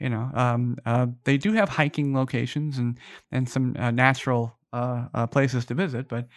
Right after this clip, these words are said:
uh, you know, it, it, it was very nice, and I do recommend it. But, so, what have you seen? What is the reality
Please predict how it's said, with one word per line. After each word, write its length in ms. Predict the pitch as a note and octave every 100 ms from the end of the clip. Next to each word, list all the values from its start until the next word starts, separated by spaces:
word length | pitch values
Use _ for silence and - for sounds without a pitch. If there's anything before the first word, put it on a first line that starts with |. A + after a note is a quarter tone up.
| - - - -
uh, 400 | B2+ B2 A#2 B2
you 120 | - B2
know, 160 | A2+ -
it, 180 | C3+ -
it, 180 | C#3 -
it 80 | D3
was 240 | C#3 C3
very 380 | - C3 D3+ D#3
nice, 360 | D3+ D3 C3+ -
and 120 | B2
I 60 | B2
do 140 | B2+
recommend 500 | A#2+ A#2 A#2 A2+ A2+
it. 120 | B2 B2+
But, 200 | B2 A2+ - _ _ _ _ _ _ _ _ - -
so, 460 | - D#3 A#2+ A2+ - _ _ _ _ _ _ _ _ _ -
what 240 | D3+ A3+
have 120 | C#4
you 100 | B3
seen? 720 | - - F#3 F3 E3+ E3+ - -
What 200 | E3 A3+
is 100 | C4+
the 120 | G#3+
reality 800 | F#3+ D#3 C3 C3 C3+ C3 C3 B2+